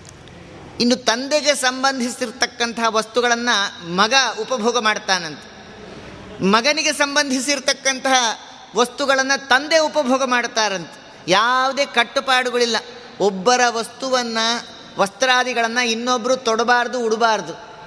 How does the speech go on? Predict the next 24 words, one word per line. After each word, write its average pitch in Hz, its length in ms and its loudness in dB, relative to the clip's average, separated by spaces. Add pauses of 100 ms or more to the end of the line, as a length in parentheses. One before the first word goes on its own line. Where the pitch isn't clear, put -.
(120)
ಇದು 180 120 2
ಮಹಾ 220 540 2 (440)
ಅನರ್ಥ. 240 440 0 (920)
ಒಬ್ಬರ 208 300 2
ವಸ್ತುಗಳನ್ನು 247 560 0
ಇನ್ನೊಬ್ಬರು 247 400 0
ಬಳಸಬಾರ್ದು 247 840 0
ಅಂತೆ 240 300 -2
ಶಾಸ್ತ್ರಕಾರರು. 196 840 -2 (580)
ನಮ್ಗೆ 220 200 2
ಅರ್ಥ 214 280 0
ಆಗಿರಲಿಲ್ಲ, 254 440 0 (840)
ಕೋವಿಡ್ 254 360 4
ಬಂದು 247 280 0
ಇದು 214 120 -4
ಸ್ವಲ್ಪ 233 220 2
ಸ್ವಲ್ಪ 247 260 2
ಅರ್ಥ 208 220 2
ಆಗ್ತಾ 220 440 0
ಇದೆ. 147 400 -6 (220)
ಮೊದಲೇ 220 360 4
ಹೊಡ್ಕೊಂಡಿದ್ರು 247 600 0
ನಮ್ಮ 208 180 -2
ಶಾಸ್ತ್ರಕಾರರು, 202 760 0